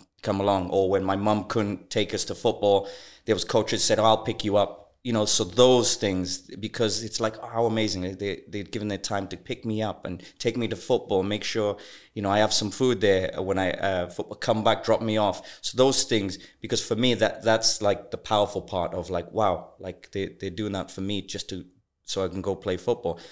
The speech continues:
You know, later on, you know, the, you know, the youth team managers, they, they start saying, "Hey, hey, you've, you've got something, but here's the hard work. This is what you have to do." You know, you have to, you do an extra session on a Tuesday, and this is what you have, this is the direction you go. And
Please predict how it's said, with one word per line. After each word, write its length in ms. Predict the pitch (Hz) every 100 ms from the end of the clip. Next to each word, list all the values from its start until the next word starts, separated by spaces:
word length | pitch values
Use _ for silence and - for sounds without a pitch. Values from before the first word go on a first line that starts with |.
| - -
You 120 | 98
know, 100 | 92
later 400 | 95 101 107 110
on, 240 | 113 101
you 140 | 92 98
know, 140 | 95
the, 360 | 92 92 87 - - - - _ _ _
you 200 | 110 104
know, 120 | 101
the 240 | 92 98 98
youth 280 | 95 131
team 180 | - 117
managers, 560 | 104 101 92 92 95 85
they, 440 | 98 98 95 92
they 180 | 92 95
start 340 | - 104 95
saying, 240 | - 104 107
"Hey, 160 | 117
hey, 240 | 107 110 92
you've, 240 | 101 98 - -
you've 160 | 95
got 180 | 113 -
something, 460 | - 104 92 107 104 -
but 260 | 101 - -
here's 240 | 113 107
the 100 | 107
hard 220 | 104 101
work. 240 | 101 104 -
This 160 | 101
is 60 | 98
what 100 | 104
you 80 | 104
have 140 | 98
to 80 | 98
do." 340 | 85 101 82 -
You 140 | - 95
know, 100 | 95
you 120 | 90
have 160 | 92 -
to, 260 | 92 90
you 140 | 85 85
do 160 | 107
an 80 | 101
extra 240 | 90 -
session 400 | 104 110 101 101
on 80 | 98
a 80 | 95
Tuesday, 560 | - 110 92 90 92 - - - -
and 260 | 95 92
this 180 | 92 98
is 40 | 101
what 120 | 107
you 80 | 104
have, 120 | 101 - - 104 - 107 -
this 180 | - -
is 60 | 113
the 100 | 104
direction 460 | 110 107 - 104
you 80 | 101
go. 300 | 95 98 90 - - -
And 260 | - 104